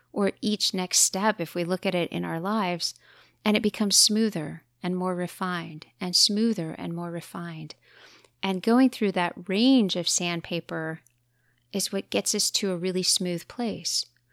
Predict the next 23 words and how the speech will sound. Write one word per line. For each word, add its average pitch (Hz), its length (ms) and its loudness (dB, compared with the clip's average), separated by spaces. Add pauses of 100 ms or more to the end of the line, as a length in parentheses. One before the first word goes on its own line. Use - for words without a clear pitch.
(320)
Just 233 240 4
like 214 220 0
going 208 260 4
through 190 220 -2
that 185 260 -2
range 202 320 0
of 170 120 -4
discomfort 190 720 0
and 170 240 -4
unease 190 680 -2
and 175 120 -4
continuing 233 800 0
to 180 100 -2
do 196 420 0
it 190 120 4
and 170 140 -2
evolve 170 800 0 (640)
to - 120 -6
get - 280 -2
to - 180 -2
achievement 196 520 -2
and 165 140 -4
mastery 170 720 -2